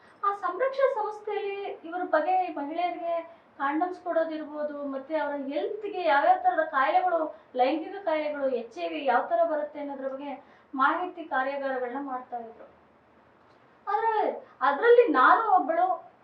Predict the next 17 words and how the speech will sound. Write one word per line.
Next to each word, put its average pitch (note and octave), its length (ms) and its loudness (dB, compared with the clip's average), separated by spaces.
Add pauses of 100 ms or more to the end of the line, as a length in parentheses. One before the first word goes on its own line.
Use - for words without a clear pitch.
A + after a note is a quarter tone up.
ಕಾರ್ಯಕರ್ತೆಯಾಗಿ D4 800 -2
ಕಾರ್ಯನಿರ್ವಹಿಸ್ತಾ C4+ 880 -2
ಇದ್ದೆ. A#3+ 420 -4 (320)
ಆ D#4 140 4
ಕಾರ್ಯನಿರ್ವಹಿಸ್ತಾ F#4+ 1040 0
ಇರ್ಬೇಕಾದ್ರೆ D#4+ 680 4
ನನಗೆ D#4+ 480 -4
ಆಕಸ್ಮಿಕವಾಗಿ D#4+ 1200 -2 (420)
ಫೀಲ್ಡ್ A4 360 4
ವಿಸಿಟ್ G4 400 -2
ಬಿಟ್ಟು E4+ 500 -6
ಸ್ಟೇಟ್ F#4 440 -2
ವಿಸಿಟ್ E4 360 -6
ಮಾಡೋ C#4+ 160 0
ಅವಕಾಶ C4 280 2
ಸಿಕ್ತು. C4 440 -16 (1200)
ಆ, D#4+ 60 -8